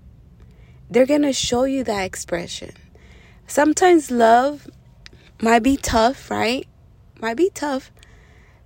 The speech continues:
Sometimes we don't understand that love of caring. An expression way of example of a language that,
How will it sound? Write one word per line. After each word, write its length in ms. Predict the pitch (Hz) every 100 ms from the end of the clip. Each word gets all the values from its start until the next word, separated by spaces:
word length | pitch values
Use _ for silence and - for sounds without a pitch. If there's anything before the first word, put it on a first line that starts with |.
| _
Sometimes 840 | - 269 302 - 359 330 330 330 -
we 180 | 214 262
don't 240 | 294 294
understand 720 | 285 262 233 - 233 240 247
that 240 | 220 208 202
love 300 | 202 214 214
of 160 | 202
caring. 400 | - 202 190 190 - - - - - -
An 140 | 226 240
expression 960 | 240 - - - 262 277 - 302 285
way 320 | 240 233 233
of 160 | 240 220
example 760 | 226 - 226 208 214 220 214 214
of 80 |
a 40 | 208
language 480 | 202 196 196 196 -
that, 440 | 196 190 185